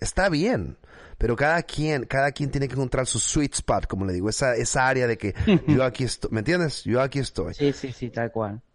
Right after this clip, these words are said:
Speaker 2: tal
Speaker 1: Sí.
Speaker 2: cual, muy bueno. Un poco te, te, ahora te dejo picando esto de, de, de, de mostrar el corazón de la red. Y una de las preguntas que, que yo te quería hacer es, eh, y, y esto a-, por ahí suena,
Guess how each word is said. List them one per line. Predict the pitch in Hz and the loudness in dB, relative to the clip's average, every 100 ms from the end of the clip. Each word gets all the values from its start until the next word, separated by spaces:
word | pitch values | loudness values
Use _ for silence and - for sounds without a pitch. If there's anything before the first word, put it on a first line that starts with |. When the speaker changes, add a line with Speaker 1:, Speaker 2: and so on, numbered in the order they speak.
| - | -14
Speaker 2:
tal | - 117 | -6 -4
Speaker 1:
Sí. | |
Speaker 2:
cual, | 110 95 | -4 -4
muy | 107 123 | -6 -4
bueno. | 120 117 117 - _ _ - _ | -2 -4 -6 -12 _ _ -20 _
Un | 143 147 | -4 0
poco | 180 190 180 | 2 0 2
te, | 147 135 | 0 0
te, | - 131 127 113 - | 0 2 2 0 0
ahora | 123 131 143 135 | 6 8 8 6
te | 143 | 6
dejo | 147 - 151 135 - - - - _ - | 4 6 6 6 2 -12 -20 -20 _ -2
picando | 127 - 143 147 139 95 | 2 6 8 10 8 8
esto | 139 - 147 131 | 2 2 4 6
de, | 123 | 4
de, | 117 117 104 | 2 -2 -2
de, | 117 110 110 101 - 120 | -2 -2 -4 -8 -14 -8
de | 131 | -2
mostrar | 131 127 - 165 175 175 | 0 0 -2 0 0 0
el | 160 135 | 0 2
corazón | 135 135 127 - 156 | 4 4 4 6 8
de | 156 | 10
la | 139 131 | 10 10
red. | 143 143 - - - - - | 8 6 0 -18 -20 -20 2
Y | 214 | 8
una | 247 | 10
de | 220 | 10
las | 180 | 10
preguntas | 180 202 196 190 | 8 6 6 2
que, | - 156 139 | 2 0 0
que | - | -4
yo | 139 156 | -4 -2
te | 160 | 2
quería | 156 151 | 4 4
hacer | 170 180 | 6 6
es, | 185 - - - - _ _ _ _ _ _ _ - | 6 0 -20 -20 -20 _ _ _ _ _ _ _ 4
eh, | 185 170 165 160 147 123 - - - - - - 76 _ | 8 10 12 10 10 6 -2 -8 -10 -12 -18 -20 -20 _
y, | 139 - | -10 -8
y | 151 160 180 | -4 0 2
esto | 175 202 160 | 4 8 10
a-, | 160 - | 10 6
por | 156 160 175 | 0 4 6
ahí | 196 | 6
suena, | - 190 180 | 6 6 8